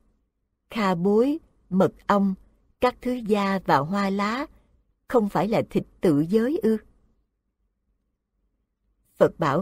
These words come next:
Văn Thù Sư Lợi Bồ Tát rằng: "Ông đừng nói thế. Như Lai xa lìa tất cả thế gian, Như Lai không ăn.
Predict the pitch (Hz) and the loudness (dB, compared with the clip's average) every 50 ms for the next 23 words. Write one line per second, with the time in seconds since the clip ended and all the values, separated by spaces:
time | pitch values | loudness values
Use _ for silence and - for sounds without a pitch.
0 | 202 - 202 185 170 - 196 165 202 - - - 208 190 180 156 131 - 143 151 | -2 -2 -2 -2 -2 -2 -2 -2 -2 -2 -2 -2 -2 0 2 0 0 0 0 0
1 | 170 151 131 - - 196 220 254 - - - 185 143 131 120 - _ _ _ _ | 0 0 0 -2 -4 -8 -8 -8 -8 -8 -6 -6 -6 -6 -8 -12 _ _ _ _
2 | _ _ _ _ _ _ _ _ _ _ _ _ _ _ _ _ _ _ _ _ | _ _ _ _ _ _ _ _ _ _ _ _ _ _ _ _ _ _ _ _
3 | _ _ _ _ _ - 196 185 175 170 170 151 139 143 160 165 190 226 226 - | _ _ _ _ _ 0 0 0 2 2 2 0 0 -2 -2 -2 -4 -4 -6 -6
4 | - 214 214 233 262 285 - _ _ _ _ _ _ _ _ _ _ _ _ _ | -4 -2 -2 -2 -2 -4 -8 _ _ _ _ _ _ _ _ _ _ _ _ _
5 | _ _ _ _ _ _ _ _ - 175 175 208 202 196 190 190 190 190 180 180 | _ _ _ _ _ _ _ _ -4 -2 0 2 4 4 2 2 0 0 -2 -2
6 | - - - 208 196 190 185 180 170 170 147 135 - _ - 233 233 - 175 143 | -4 -4 -4 -2 -2 0 0 2 2 2 2 0 0 _ -2 -2 0 0 0 0
7 | 165 - - 214 226 240 233 - 208 196 190 185 180 175 - _ _ _ _ _ | 0 -2 -2 -2 -2 -2 0 0 -2 0 0 -2 -2 -4 -8 _ _ _ _ _
8 | _ _ _ _ _ _ _ _ - 170 180 196 208 196 185 196 190 185 175 - | _ _ _ _ _ _ _ _ -4 -2 0 2 2 2 2 2 0 -2 -4 -4
9 | - - - 185 190 - - 190 190 185 180 | -4 -2 -2 -2 -2 -2 -2 -2 0 0 -2